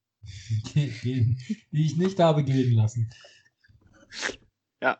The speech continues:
Speaker 2: das hat nicht gegildet.
Speaker 1: Ich
Speaker 2: Ich
Speaker 1: gilde, ich gilde, du gildest, er, sie, es gildet.
Speaker 2: Ja, und
Speaker 1: Wir
Speaker 2: das
Speaker 1: gilden,
Speaker 2: gildet
Speaker 1: sie
Speaker 2: nicht.
Speaker 1: gilden und das und ihr gildet.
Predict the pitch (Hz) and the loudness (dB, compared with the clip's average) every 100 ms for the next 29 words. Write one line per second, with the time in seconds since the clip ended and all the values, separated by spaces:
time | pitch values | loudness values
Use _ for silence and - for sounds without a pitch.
0 | _ - 120 - 131 139 156 143 135 123 | _ -6 -6 -6 -4 -4 -4 -6 -8 -4
1 | 131 113 107 _ - 175 185 - 185 220 | -2 -2 -6 _ 0 2 4 6 6 8
2 | 214 220 220 202 180 165 175 202 202 175 | 10 10 8 4 -4 -4 -6 -4 -4 -2
3 | 180 156 180 202 196 190 190 - 156 170 | -4 -2 -2 -2 -4 -6 -6 -12 -8 -6
4 | 160 160 160 151 170 170 180 180 175 - | -6 -4 -4 -4 2 4 6 4 2 -6
5 | _ _ _ 139 139 - _ _ - 170 | _ _ _ 2 2 0 _ _ 0 6
6 | 180 185 185 180 139 135 156 180 165 170 | 8 8 8 8 6 4 4 4 6 8
7 | 165 156 160 156 156 160 143 139 135 - | 8 4 0 -2 -4 -4 -4 -2 -4 -6
8 | - 151 139 135 139 120 120 113 | -16 -16 -14 -12 -10 -4 -2 -2